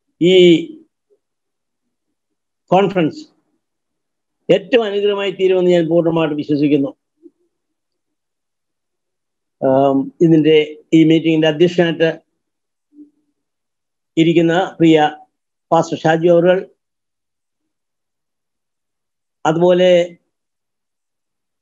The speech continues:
ഈ മീറ്റിംഗിനെ ആദ്യമായിട്ട് ക്ഷണിച്ചത് അബിൻ അലക്സ് ആണ്. അദ്ദേഹത്തിന് ഓ-, ഓടുള്ള നന്ദി ഞാൻ രേഖപ്പെടുത്തുന്നു. അത് കഴിഞ്ഞ് പാസ്റ്റർ ബാബു ചെറിയാൻ അവർ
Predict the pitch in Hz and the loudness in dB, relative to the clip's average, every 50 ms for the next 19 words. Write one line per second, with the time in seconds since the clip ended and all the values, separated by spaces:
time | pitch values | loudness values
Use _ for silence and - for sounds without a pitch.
0 | _ _ _ _ _ _ - 170 185 175 185 190 180 180 196 196 190 185 185 180 | _ _ _ _ _ _ -2 0 2 2 2 2 0 0 0 0 0 0 0 0
1 | 180 185 185 180 196 196 190 185 180 180 180 180 175 185 185 175 196 175 180 180 | -2 -2 -2 -2 -2 -2 -2 -2 -4 -4 -4 -2 -2 -2 -2 -2 -2 -2 0 0
2 | 180 180 180 - - 160 165 170 185 180 180 175 - _ _ _ _ _ _ _ | 0 -2 -4 -6 -6 -4 -2 0 0 -2 -2 -6 -12 _ _ _ _ _ _ _
3 | _ _ _ _ _ _ _ _ _ _ _ _ _ _ _ _ _ _ _ _ | _ _ _ _ _ _ _ _ _ _ _ _ _ _ _ _ _ _ _ _
4 | _ _ _ _ _ _ _ - 165 185 190 185 - 190 180 170 175 185 175 - | _ _ _ _ _ _ _ -2 0 0 0 0 0 -2 -2 -2 -2 -6 -8 -14
5 | _ _ _ _ _ _ _ _ _ _ _ _ _ _ _ _ _ _ _ _ | _ _ _ _ _ _ _ _ _ _ _ _ _ _ _ _ _ _ _ _
6 | 294 302 311 381 _ _ _ _ _ _ _ _ _ _ _ _ _ _ _ _ | _ -20 -20 -20 _ _ _ _ _ _ _ _ _ _ _ _ _ _ _ _
7 | _ _ - 160 160 175 175 165 170 170 165 165 165 165 165 - - 165 170 160 | _ _ -4 -2 0 0 0 0 0 0 0 0 0 -2 -4 -4 -2 0 0 0
8 | - 170 170 175 165 165 170 165 160 160 160 160 170 180 180 170 165 160 151 160 | 0 0 0 0 0 0 0 0 0 -2 -2 0 2 2 2 2 0 0 2 2
9 | 170 175 165 180 180 170 170 175 185 196 - _ _ _ _ _ _ _ - 170 | 2 0 0 -2 -4 -4 -4 -4 -6 -6 -8 _ _ _ _ _ _ _ -6 -4
10 | 165 170 180 185 180 185 185 185 175 180 - - _ - 175 175 170 185 170 170 | -2 0 0 2 2 2 2 2 2 0 -4 -8 _ -4 -4 -2 -2 -4 -2 -2
11 | 165 175 180 175 180 208 190 190 190 185 180 185 185 190 185 185 190 | -2 -2 -2 -2 -2 0 0 2 2 2 2 2 2 2 2 0 -2